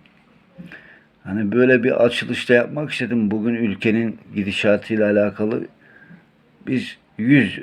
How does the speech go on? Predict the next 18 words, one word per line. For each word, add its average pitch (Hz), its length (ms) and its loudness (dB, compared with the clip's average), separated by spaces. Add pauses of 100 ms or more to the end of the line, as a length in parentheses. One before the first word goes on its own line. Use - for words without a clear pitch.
yıl, 120 400 2
seksen 127 460 2
yıldır 110 420 2
gelişmekte 113 680 0
olanız 87 400 2
yani. 73 260 -4 (1300)
Bu 95 180 -6
gidişte 87 420 -4
de 107 240 0 (2250)
gelişmiş 120 640 2
ülke 123 480 2 (140)
konumuna 127 460 4
girmeden 131 600 4 (840)
bu 107 180 4
ülke 110 400 2 (360)
dünya 117 300 6
yıkılacak 90 500 -2
gibi 85 260 0